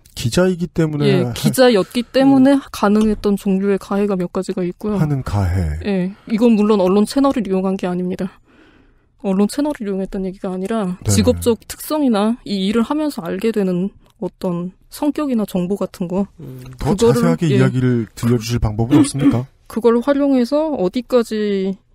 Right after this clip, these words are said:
Speaker 2: 기자라는 인간이 어디까지 바닥으로 떨어질 수 있나를 저는 봤다고 생각을 하는데 이 얘기를 하려고 그러면 준비를 다시 해야죠.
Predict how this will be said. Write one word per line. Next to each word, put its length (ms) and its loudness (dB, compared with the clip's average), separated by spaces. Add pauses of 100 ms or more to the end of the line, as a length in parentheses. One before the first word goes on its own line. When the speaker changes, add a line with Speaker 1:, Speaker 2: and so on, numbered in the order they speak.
(720)
Speaker 2:
기자라는 540 0
인간이 340 0
어디까지 540 0
바닥으로 440 -2
떨어질 400 -2
수 160 -8
있나를 320 0
저는 320 -2
봤다고 380 0
생각을 380 0
하는데 280 0
이 160 -2
얘기를 420 0 (340)
하려고 320 -2
그러면 300 0
준비를 360 0
다시 320 -6
해야죠. 260 -2